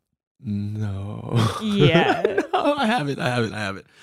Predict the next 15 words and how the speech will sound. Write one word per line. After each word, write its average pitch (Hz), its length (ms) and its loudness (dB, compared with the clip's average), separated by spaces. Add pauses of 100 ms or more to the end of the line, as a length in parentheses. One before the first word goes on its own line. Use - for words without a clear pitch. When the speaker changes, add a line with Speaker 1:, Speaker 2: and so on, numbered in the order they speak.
(540)
Speaker 1:
Nah. 98 460 -2
Um, 127 600 2
Speaker 2:
When 214 180 4
she 240 320 -2
was 208 320 2
your 175 140 2
host, 165 680 0
she - 180 -10
was 143 440 -2
still 123 600 -8
in - 80 -16
a - 40 -14
relationship. - 580 -18 (240)
Speaker 1:
Correct. - 260 -20 (180)
Yeah. - 80 -20